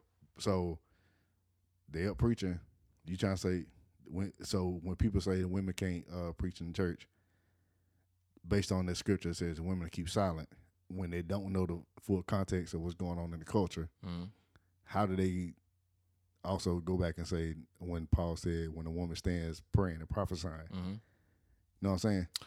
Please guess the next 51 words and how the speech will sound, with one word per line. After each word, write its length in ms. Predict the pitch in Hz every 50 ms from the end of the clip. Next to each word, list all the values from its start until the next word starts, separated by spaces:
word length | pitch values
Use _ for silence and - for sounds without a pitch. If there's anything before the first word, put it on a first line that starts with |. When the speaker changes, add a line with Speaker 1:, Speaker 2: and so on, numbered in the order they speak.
| - _
Speaker 2:
So 360 | - - 165 151 147 147 - - _ _ _ _ _ _ _ _ _ _ _ _ _
this 180 | 139 139 123 123
just 200 | 131 117 104 98 95 - -
popped 220 | 127 123 101 107
in 60 | 104
my 180 | 104 95 95 95
head. 260 | 104 113 110 101 - -
You 100 | 120 113
said 260 | 104 117 110 104 95
she 80 | 90 117
has 80 | 110 98
to 60 | 104 98
have 100 | 92 87
a 60 | 85
head 200 | 87 110 113 -
covered. 300 | - 90 80 80 80 - - _ _ _ _ _ _ _ _ _ _ _ _ _ - _ - - - - - -
Or 60 | 110
Speaker 1:
That's 140 | 113 120 107
Speaker 2:
head 140 | 110 117 -
covering? 440 | - 123 123 117 123 131 131 135 135 - - _ _
Speaker 1:
Yeah. 220 | 104 104 98 92 - - _ - - - - _
Speaker 2:
What, 140 | - 135 120
could 100 | - 143
that 80 | 139 139
be 80 | 151
her 120 | 139 135 123
husband? 300 | 127 147 147 180 180 175 - - - - _ _ _ _ _ _ - - _ _ _ - - _ _ - _ _
Speaker 1:
Some 200 | - - 123 123
people 220 | 127 139 113 104 104
have 120 | 92 90
taught 220 | - 113 107 113 110
it 40 |
like 200 | 107 107 107 110 110
that, 200 | 113 113 - - - _
but, 260 | 92 92 98 92 87 - _ - -
and 160 | 190 92 92 -
I'm 120 | - 92 -
st-, 180 | - - - - -
I'm 100 | - -
still 220 | - - 113 107
doing 160 | 98 101 98 92
research 360 | 95 101 95 - 95 87 -
to 80 | -
ver-, 260 | 80 - 101 98 95 92
Speaker 2:
Mm. 140 | 98 92 87 82
Speaker 1:
verify 500 | 90 104 107 101 90 - - 90 87 82
it. 140 | 82 80 - _ -
But 260 | 85 90 87 85 78
from 180 | - - 90 87
my 140 | 92 95 95
understanding, 640 | 95 90 82 - - 107 98 92 85 82 80 78 80